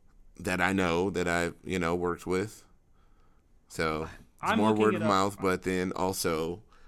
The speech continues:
Speaker 1: I do follow I G N. I, I, I G N, and I don't think GameSpot,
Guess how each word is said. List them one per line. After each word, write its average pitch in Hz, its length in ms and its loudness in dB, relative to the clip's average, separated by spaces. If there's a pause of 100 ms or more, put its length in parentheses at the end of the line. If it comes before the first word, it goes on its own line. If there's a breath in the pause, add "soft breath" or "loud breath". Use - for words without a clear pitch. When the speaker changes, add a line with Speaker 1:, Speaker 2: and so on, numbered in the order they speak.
(120)
Speaker 1:
I 107 120 2
do 143 140 2
follow 143 320 2
I 135 120 0
G 135 180 -4
N. 85 320 -6 (100)
I, 90 100 -4
I, 90 60 -2 (480)
I 101 160 0
G 107 200 -2
N, 113 180 -2
and 87 220 -4
I 92 80 -2
don't 110 140 -4
think 104 200 -2
GameSpot, 80 580 -6